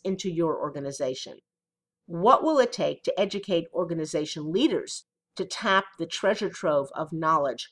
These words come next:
philanthropists? This hot topic is also available in written format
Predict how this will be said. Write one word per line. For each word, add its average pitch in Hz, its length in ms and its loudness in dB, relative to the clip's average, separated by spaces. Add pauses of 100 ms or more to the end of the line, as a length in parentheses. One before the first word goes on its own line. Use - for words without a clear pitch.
(140)
philanthropists? - 1120 -8 (1400)
This 277 220 10
hot 220 320 6
topic 165 500 2
is 180 260 -2
also 185 400 0
available 170 500 4
in 151 120 -2
written 156 260 -4
format 220 480 0